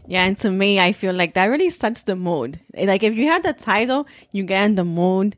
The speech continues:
Like, you know what type of music to listen to when you're getting ready for the vision board, even when you're, like, putting it together. And before that, like, if, if you don't wanna listen to music,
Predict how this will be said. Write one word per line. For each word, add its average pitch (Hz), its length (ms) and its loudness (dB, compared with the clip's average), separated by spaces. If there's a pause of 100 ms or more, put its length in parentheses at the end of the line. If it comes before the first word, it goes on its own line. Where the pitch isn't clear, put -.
(100)
Like, 180 160 2
you 196 100 2
know 208 120 2
what 214 140 0
type 208 200 -4
of 170 80 -4
music 196 520 -4
to 208 140 -2
listen 202 360 -2
to 196 240 0
when 185 220 0
you're 180 220 2
getting 180 420 -2
ready 175 260 0
for 190 160 -4
the 185 80 -2
vision 185 360 0
board, 185 260 0
even 240 340 0
when 175 160 0
you're, 165 160 0
like, 151 180 -2
putting 175 260 -2
it 147 120 -6
together. 151 560 -4 (720)
And 190 480 2
before 220 440 2
that, 180 260 4
like, 185 200 -4
if, 196 280 -4
if - 320 -6
you 185 120 -4
don't 190 80 -2
wanna 208 140 -2
listen 226 260 -2
to 294 140 0
music, 170 640 2